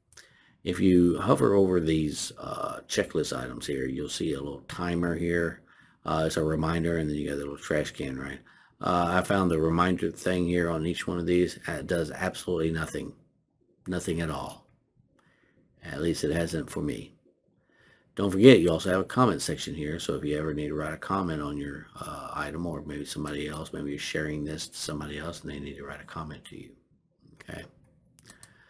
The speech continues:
But anyways, uh, I hope you enjoyed this video.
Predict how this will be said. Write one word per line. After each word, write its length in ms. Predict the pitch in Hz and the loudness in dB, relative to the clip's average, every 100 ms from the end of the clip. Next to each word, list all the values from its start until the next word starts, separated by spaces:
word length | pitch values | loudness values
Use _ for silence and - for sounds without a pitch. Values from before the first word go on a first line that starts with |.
| - - - - - - - - - _ - | -20 -20 -20 -20 -20 -20 -20 -20 -20 _ 10
But 240 | 143 143 | 12 12
anyways, 640 | 135 147 117 110 120 139 113 | 12 12 12 12 12 12 8
uh, 440 | 90 90 87 85 - - - - - - - | 4 4 2 2 0 -2 -8 -16 -20 -20 -12
I 20 | |
hope 300 | - 110 107 | 4 6 8
you 220 | 101 95 | 10 10
enjoyed 680 | 90 87 85 - 107 135 131 | 10 8 4 8 10 12 10
this 260 | 131 139 - | 8 6 6
video. 800 | 101 92 101 95 92 107 156 | 0 6 8 10 10 8 6